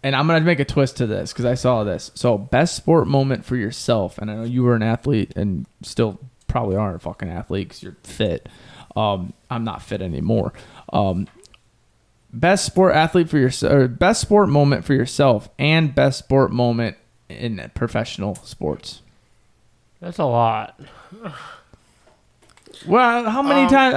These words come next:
Speaker 1: How, what is the number one moment for you in high school?
Speaker 2: I don't
Speaker 1: for
Speaker 2: know. I did
Speaker 1: that?
Speaker 2: a lot of good shit in
Speaker 1: What's that
Speaker 2: sports.
Speaker 1: one time that you just remember?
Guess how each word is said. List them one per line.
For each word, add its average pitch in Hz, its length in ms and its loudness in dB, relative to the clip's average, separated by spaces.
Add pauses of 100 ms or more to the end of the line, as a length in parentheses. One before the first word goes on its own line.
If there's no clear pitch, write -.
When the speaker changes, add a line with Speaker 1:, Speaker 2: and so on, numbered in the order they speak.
Speaker 1:
How, 233 160 -2
what 240 240 4
is 277 160 2
the 226 80 2
number 254 340 2
one 247 320 2
moment 196 420 8
for 180 120 6
you 139 400 8
in 139 80 4
high 151 240 4
school? 160 680 4 (220)
Speaker 2:
I 165 60 -6
don't 226 100 0
Speaker 1:
for 190 100 4
Speaker 2:
know. 220 160 2
I 240 80 2
did 254 120 0
Speaker 1:
that? 254 60 4
Speaker 2:
a 220 40 0
lot 208 240 0
of 180 140 -4
good 139 180 -2
shit 120 380 -8
in 107 60 -16 (100)
Speaker 1:
What's 196 220 4
that 196 160 4
Speaker 2:
sports. 139 120 4
Speaker 1:
one 190 440 6
time 175 460 4
that 135 120 0
you 139 120 2
just 135 220 -2
remember? 131 520 -4